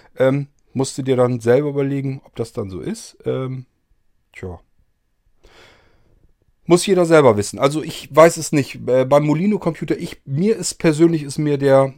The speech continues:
andere ein bisschen sympathischer, den man gar nicht hört. Aber ist ganz klar, dieser hat natürlich mehr Dampf unter der Haube. Äh, merkt man natürlich auch. Äh, macht schon Spaß, auch damit dann zu arbeiten.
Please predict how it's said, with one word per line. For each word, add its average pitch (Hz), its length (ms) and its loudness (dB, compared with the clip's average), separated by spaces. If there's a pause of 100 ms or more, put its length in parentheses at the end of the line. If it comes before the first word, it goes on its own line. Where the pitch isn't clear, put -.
andere 135 300 -2
ein 135 60 -6
bisschen 127 280 -6
sympathischer, 117 640 -4
den 113 160 -2
man 110 160 -2
gar 110 180 2
nicht 175 220 -8
hört. 151 260 -4 (380)
Aber 117 320 0
ist - 120 -14
ganz 113 220 -6
klar, 120 260 -4
dieser 120 220 -6
hat 117 60 -6
natürlich 117 360 -8
mehr 110 360 -4 (240)
Dampf 117 240 -2
unter 135 240 -10
der 135 160 -8
Haube. 139 460 -6 (540)
Äh, 113 280 -4 (120)
merkt - 280 -6
man 113 100 -2
natürlich 107 460 -6
auch. - 400 -4
Äh, 113 240 -12
macht 113 260 -18
schon 117 140 -10
Spaß, 110 400 -12
auch - 160 -20
damit 104 320 -8
dann 104 120 -8
zu - 200 -14
arbeiten. 113 500 -8